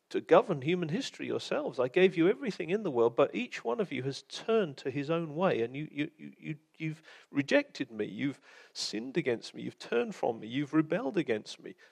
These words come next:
Therefore, because I am the judge, justice has to be done. And the Bible says that the soul that sins, it shall die. The Bible says that, um,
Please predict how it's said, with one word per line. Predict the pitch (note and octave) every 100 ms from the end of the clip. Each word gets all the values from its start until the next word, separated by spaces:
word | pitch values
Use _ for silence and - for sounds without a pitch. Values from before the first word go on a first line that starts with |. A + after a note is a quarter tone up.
| _ -
Therefore, | B3 A3 - F3+ E3 D3+ - - _ _ _ _ -
because | E3+ D4 A#3
I | - A#3+
am | F#3 D#3 C#3
the | C3+ - _
judge, | - F3+ C4 B2 - - - _ _ _ _ _ _ _ -
justice | A#3+ B3 - D3 C3
has | - D3+ -
to | D3+
be | D#3+
done. | D#3+ G4 A#3+ - - -
And | D#3 F3+
the |
Bible | E3 A#3 B3+ F#3+ D#3+
says | - G#3+ F3 -
that | E3+ -
the | D#3
soul | - - A#3 G3
that | D#3+ -
sins, | - A3 D#3 A#2+
it | -
shall | - F#3+
die. | E3 - D#4+ G#2+ A2+
The | D3
Bible | G#3 G#3+ F3+
says | - G3+ F#3
that, | - F3+ - - - _
um, | - E3 D#3+